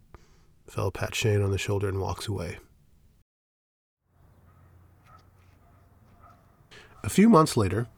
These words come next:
Shane wakes up from his dream and stares up at the ceiling of his room. Particles of dust sit suspended in the morning light that pierces through his window. He can hear children playing just outside his house.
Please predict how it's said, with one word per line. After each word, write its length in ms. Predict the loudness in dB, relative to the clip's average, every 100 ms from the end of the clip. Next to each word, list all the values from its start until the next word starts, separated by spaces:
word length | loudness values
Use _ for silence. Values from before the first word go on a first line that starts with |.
| -20 -14
Shane 360 | -2 2 4 4
wakes 260 | 2 0
up 100 | -2
from 140 | 0 0
his 100 | 0
dream 360 | 0 0 0
and 80 | -4
stares 320 | -6 -4 -2
up 160 | -2 -4
at 80 | -6
the 100 | -8
ceiling 380 | -4 -4 -2 -4
of 60 |
his 120 | -2
room. 320 | -2 -2 -4 -14 -20 -20 -20 -20 -20 -4
Particles 420 | 2 4 4 2
of 100 | 2
dust 280 | 2 0 0
sit 240 | -4 -4
suspended 500 | -6 -6 -2 -2 -2
in 120 | -2 0
the 60 |
morning 320 | 0 0 -2 -2
light 320 | -4 -4 -8
that 160 | -16
pierces 340 | -8 -6 -6 -6
through 160 | -4
his 160 | -4 -2
window. 480 | -2 -2 -4 -10 -12 -20 -20 -20 -20 -20 -10
He 140 | -4
can 140 | 0
hear 140 | 2 2
children 420 | 2 0 2 0
playing 340 | -2 -4 -4
just 220 | -4 -4 -2
outside 340 | -4 -4 -4
his 120 | -4
house. 360 | -8 -10 -12